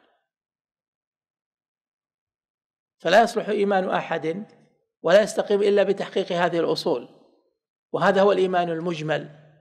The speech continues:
الواجب على جميع المكلفين من الإنس والجن. وقد عرف أهل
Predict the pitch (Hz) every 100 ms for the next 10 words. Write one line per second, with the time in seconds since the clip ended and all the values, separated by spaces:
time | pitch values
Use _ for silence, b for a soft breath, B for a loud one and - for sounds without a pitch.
0 | _ _ _ _ _ - 151 170 190 170
1 | 165 190 185 196 202 175 185 170 185 175
2 | 170 175 165 160 170 170 160 160 147 160
3 | 143 151 _ _ _ _ _ _ _ _
4 | _ _ _ _ _ _ 196 170 185 170
5 | 214 190 175 165 - - 190 180 165 -